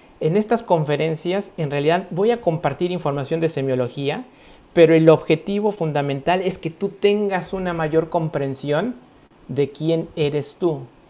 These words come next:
y que, en consecuencia, elabores e implementes un proyecto de vida que responda a quién tú eres. No a quién es tu hermano, no a quién es tu papá, no a quién es tu pareja, no es a, a quién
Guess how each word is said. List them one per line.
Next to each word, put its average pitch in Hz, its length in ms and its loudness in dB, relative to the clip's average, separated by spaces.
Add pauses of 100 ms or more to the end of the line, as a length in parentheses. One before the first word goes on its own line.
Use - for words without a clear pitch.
(120)
y 180 100 -2
que, 165 80 -2
en 156 80 0
consecuencia, 160 880 -2
elabores 156 640 0
e 151 60 -4
implementes 143 640 -4
un 147 100 -4
proyecto 143 440 -2
de 143 100 0
vida 151 320 -2 (240)
que 151 100 0
responda 165 880 -2
a - 160 -8
quién 156 260 -4
tú 160 200 2
eres. - 380 -4 (280)
No 165 160 0
a 170 120 0
quién 165 180 0
es 160 180 0
tu 160 80 -2
hermano, 165 520 -2
no 156 120 0
a 151 40 -8
quién 147 240 -6
es 139 100 -10
tu 135 120 -10
papá, 156 420 -2
no 156 200 -2
a 151 120 -2
quién 143 220 -8
es 143 120 -6
tu - 80 -12
pareja, 165 480 -2
no 156 80 0
es 151 120 -4
a, 151 180 -6
a - 40 -12
quién 151 300 -4